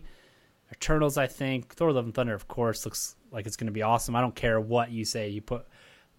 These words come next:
Taika Waititi behind the camera with all those, that cast of characters and that story. Oof.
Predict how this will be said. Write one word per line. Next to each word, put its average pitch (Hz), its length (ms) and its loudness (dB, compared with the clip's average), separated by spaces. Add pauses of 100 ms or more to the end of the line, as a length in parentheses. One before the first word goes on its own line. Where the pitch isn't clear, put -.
(120)
Taika 135 200 6
Waititi 127 560 2
behind 117 280 2
the 107 40 -4
camera 120 300 0
with 113 180 0
all 117 140 2
those, 113 240 -2 (120)
that 113 160 -4
cast - 280 0
of 113 60 -6
characters 139 560 0
and 110 120 -4
that 110 200 -10
story. 147 500 2 (140)
Oof. - 220 -2